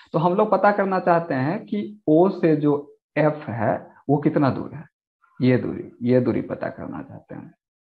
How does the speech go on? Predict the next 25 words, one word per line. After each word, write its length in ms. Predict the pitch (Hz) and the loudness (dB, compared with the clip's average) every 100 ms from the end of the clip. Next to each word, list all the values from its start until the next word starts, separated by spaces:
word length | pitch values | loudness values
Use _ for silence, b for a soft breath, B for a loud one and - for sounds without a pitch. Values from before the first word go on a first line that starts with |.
| _ _ _ _ - | _ _ _ _ -4
ओ 120 | 131 | -4
से 280 | 131 208 - | -2 -4 -2
एफ 200 | 120 - | -4 -4
के 80 | 170 | -8
बीच 280 | 160 107 - | -6 -8 -10
की 160 | - 127 | -8 -6
दूरी। 420 | 131 120 - _ B B B B B B B B _ _ - | -6 -8 -12 _ B B B B B B B B _ _ 2
तो 340 | 214 233 - - - _ _ _ _ - | 6 6 6 -4 -20 _ _ _ _ 0
वो 240 | 160 190 233 | 4 6 6
दूरी 200 | 233 233 | 6 4
पता 260 | - 220 | 4 2
करने 280 | 214 214 214 | 2 0 0
के 120 | 208 | 2
लिए 100 | 226 | 4
पहले 300 | 233 196 202 | 4 2 2
ये 200 | 196 190 | 2 2
मालूम 300 | 208 180 180 | 2 2 2
होना 240 | 175 160 156 | -2 -2 -2
चाहिए 280 | 147 160 | -2 -2
कि 220 | 208 - - | -4 -4 0
एफ 180 | 151 - | 0 0
के 80 | 190 | -4
निर्देशांक 720 | 170 131 131 131 135 135 135 | -2 -2 -2 -2 -2 -2 -4
कितने 240 | - - | -12 -12
हैं। 220 | - 127 | -12 -14